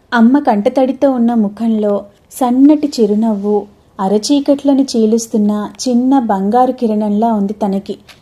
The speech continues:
జ్వాల చెప్పింది నిజమే. పెళ్లి అనే జంజాటం లేకుండా ఉంటే స్త్రీ జీవితంలో ఎంతో సాధించవచ్చు. ఆమె శక్తి, ఉత్సాహం ఎలాంటి ఆనందం దొరకని ఈ మరుభూమిలో ఇంకిపోతున్నాయి.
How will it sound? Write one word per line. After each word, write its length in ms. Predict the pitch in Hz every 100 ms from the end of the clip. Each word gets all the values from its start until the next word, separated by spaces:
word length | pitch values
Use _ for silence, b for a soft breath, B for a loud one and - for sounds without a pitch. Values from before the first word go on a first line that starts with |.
| _ 214
జ్వాల 340 | 208 190 202 240
చెప్పింది 360 | 220 208 233 240
నిజమే. 460 | 214 196 208 220 - b b -
పెళ్లి 340 | 208 190 202
అనే 280 | 226 214 220
జంజాటం 640 | 214 202 196 226 220 240 214
లేకుండా 500 | 202 202 214 220 214
ఉంటే 420 | 202 202 226 262 - B
స్త్రీ 360 | - - 220 240
జీవితంలో 720 | 240 240 226 226 220 214 220
ఎంతో 440 | 220 208 208 254
సాధించవచ్చు. 920 | 254 240 208 240 240 233 208 208 208 - b b b
ఆమె 260 | 214 226
శక్తి, 640 | 208 214 202 - - 220 220
ఉత్సాహం 760 | 202 - 233 220 214 208 208 B B -
ఎలాంటి 580 | 202 196 226 269 277 285
ఆనందం 560 | 240 233 240 240 240
దొరకని 600 | 226 214 214 208 208 208 - _
ఈ 140 | 240 240
మరుభూమిలో 800 | 226 180 196 208 247 226 214 233
ఇంకిపోతున్నాయి. 920 | 208 202 - 254 226 220 208 208